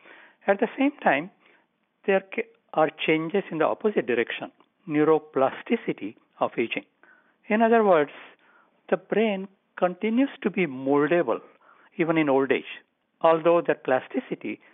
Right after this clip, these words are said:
is clearly less common or less intense than at a younger age, but which depend on the person's level of activity and environmental support.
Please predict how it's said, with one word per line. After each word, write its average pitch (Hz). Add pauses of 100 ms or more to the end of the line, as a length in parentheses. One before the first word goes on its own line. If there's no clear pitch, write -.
(380)
is 160 (160)
clearly 160
less 151 (800)
common 135 (260)
or 147
less 185
intense 143 (220)
than 135 (100)
at -
a -
younger 117
age, - (460)
but 180 (140)
which 160 (140)
depend 165 (300)
on 147
the 139
person's 139 (100)
level 147
of 180
activity 131 (300)
and 135
environmental 127
support. -